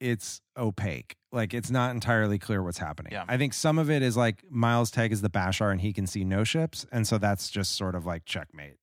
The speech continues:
Speaker 1: Like, you, you're, you know, if you can see through the, if you can see through the cloaking shit, then, you know, they didn't know anyone could do that. So you're fucked. But then there's also this weird allusion to, they win the battle and then,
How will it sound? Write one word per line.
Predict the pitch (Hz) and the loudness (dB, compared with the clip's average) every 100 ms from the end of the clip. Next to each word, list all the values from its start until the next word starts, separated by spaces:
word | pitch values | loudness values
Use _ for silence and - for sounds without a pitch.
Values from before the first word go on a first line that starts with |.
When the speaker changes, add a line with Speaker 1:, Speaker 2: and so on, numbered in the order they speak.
| _ | _
Speaker 1:
Like, | 110 101 85 | -4 -4 -4
you, | 107 107 | -2 -2
you're, | 104 104 101 | 0 0 0
you | 85 95 | -4 -4
know, | 98 87 78 | 0 0 -2
if | 85 | -4
you | 98 101 | -2 -2
can | 98 | -2
see | 90 98 90 | -4 -2 -2
through | 95 92 | 0 -2
the, | 87 82 80 85 - - - | -2 -4 -6 -10 -18 -20 -4
if | - 120 | 0 4
you | 127 | 6
can | 131 | 4
see | 113 117 98 | 2 0 0
through | 110 107 | 0 0
the | 90 | 0
cloaking | - 113 95 90 | 0 0 0 -4
shit, | - 87 82 - | -4 -6 -6 -4
then, | 92 87 80 _ | -4 -4 -6 _
you | 95 82 | -6 -6
know, | 71 78 - | -6 -12 -4
they | 104 | 0
didn't | 101 95 | 0 0
know | 90 85 | 0 0
anyone | 85 80 | 0 -4
could | 80 78 | -6 -4
do | 82 | -4
that. | 65 67 - | -4 -8 -8
So | 82 | -6
you're | 80 | -6
fucked. | - 101 127 - - - - - | 0 0 0 -6 -20 -20 -6 0
But | 135 | 6
then | 180 175 | 8 8
there's | 143 | 8
also | 151 196 190 | 6 6 4
this | 139 123 | 4 4
weird | 113 123 117 | 4 6 6
allusion | 110 107 104 95 98 95 | 4 4 4 2 0 -2
to, | - 101 95 92 - _ | 0 0 0 -2 -6 _
they | 113 | 0
win | 113 147 | 2 4
the | 147 | 2
battle | 104 107 113 101 90 87 - _ | 2 0 2 0 0 -4 -8 _
and | 110 110 110 | -2 0 2
then, | 107 104 101 98 | 2 2 0 -2